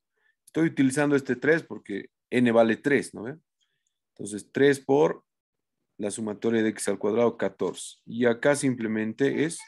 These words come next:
la sumatoria de X elevado al cuadrado, que es treinta y seis. Estos dos datos resto, tanto numerador como denominador. Ahí está el resultado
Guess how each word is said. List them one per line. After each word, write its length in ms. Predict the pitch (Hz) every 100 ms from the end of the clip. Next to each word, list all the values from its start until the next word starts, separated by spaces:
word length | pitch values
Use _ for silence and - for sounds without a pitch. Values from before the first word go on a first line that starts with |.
| - -
la 120 | 98
sumatoria 600 | 110 101 90 110 107 98
de 260 | 95 - -
X 480 | 123 127 170 175 -
elevado 280 | 90 90
al 100 | 87
cuadrado, 400 | 87 107 127 123
que 80 | -
es 80 | 87
treinta 380 | 92 87 - 85
y 100 | -
seis. 380 | - - _ _ _ _ - _ _ -
Estos 320 | 120 139 131
dos 200 | 139 131
datos 400 | 131 127 123 110
resto, 600 | 123 123 - 156 185 _ _ _ _
tanto 300 | - 110 110
numerador 640 | 107 107 104 107 117 120 -
como 220 | 107 101
denominador. 840 | 101 101 107 117 127 160 175 175 _ _ _ _ _ - _ -
Ahí 160 | 101
está 200 | 95 -
el 100 | 95
resultado 840 | 95 92 104 - 127 135 165 -